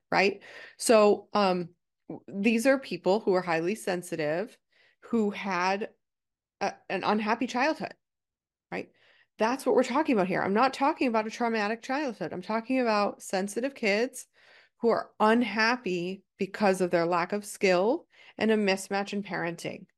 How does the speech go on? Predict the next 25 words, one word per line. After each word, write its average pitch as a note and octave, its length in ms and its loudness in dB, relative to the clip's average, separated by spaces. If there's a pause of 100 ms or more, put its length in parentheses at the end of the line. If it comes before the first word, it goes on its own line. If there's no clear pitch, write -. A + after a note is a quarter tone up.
And F#3+ 120 4
this, A3 340 2
this G#3 240 -2
impacts G3 500 -4
adulthood, B3 540 0 (140)
right? A3 180 -2 (560)
So - 260 4
it's G#3+ 140 2
important A#3+ 320 2
to C#4 60 -2
pay C4+ 140 4
attention A#3+ 340 0
to F3+ 60 2
that. - 120 0
Th-, F#3 180 2
those A3 220 0
are A#3+ 40 -4
studies A3+ 380 0
that - 120 -2
were G#3+ 80 -4
published G3+ 360 -4
in F#3+ 120 -6
nineteen F3+ 340 -4
ninety-seven, E3+ 640 -2 (260)
right? G3 260 -2